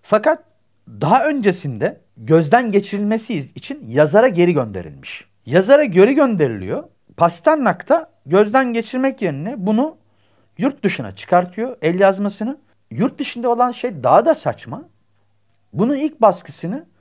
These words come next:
İtalyan Komünist Partisi üyesi bir yayıncı yapıyor ya. Şaka gibi yani bu, bu acayip bir şey. Şimdi Pasternak kim diye bakmak lazım. Şimdi öncelikle aslına bakarsan yazarlar nasıl yaşıyor diye bakmak lazım.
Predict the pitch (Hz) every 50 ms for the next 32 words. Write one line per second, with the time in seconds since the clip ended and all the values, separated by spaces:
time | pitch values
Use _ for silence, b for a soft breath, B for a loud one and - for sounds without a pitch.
0 | _ _ _ _ - 143 147 - 254 254 254 254 262 269 262 - 180 202 254 285
1 | - - - 202 190 185 180 - - - 226 208 190 165 151 - - 285 277 226
2 | - 196 254 277 - _ - 139 151 180 214 240 269 294 277 311 320 277 214 -
3 | 185 160 147 139 160 220 - _ _ _ _ - - - 220 - - 359 294 302
4 | 254 175 143 123 123 123 123 139 156 185 226 233 - _ _ _ _ _ _ _
5 | _ _ _ _ - - - - 220 220 208 285 320 339 - - - 175 - -
6 | - - _ _ - - 254 320 - 214 220 220 - - 339 311 285 285 294 294
7 | - 294 277 233 202 254 285 277 208 214 214 214 214 247 262 254 - - 123 98
8 | 95 160 233 254 - _ _ _ - 160 - - 147 147 160 175 311 330 - 202
9 | 196 - 254 214 233 233 311 311 - 220 127 113 117 123 123 175 220 285 285 160
10 | 110 95 107 131 - - 285 269 - - - 95 87 85 78 71 69 65 - _
11 | _ _ - _ _ _ _ _ _ _ _ _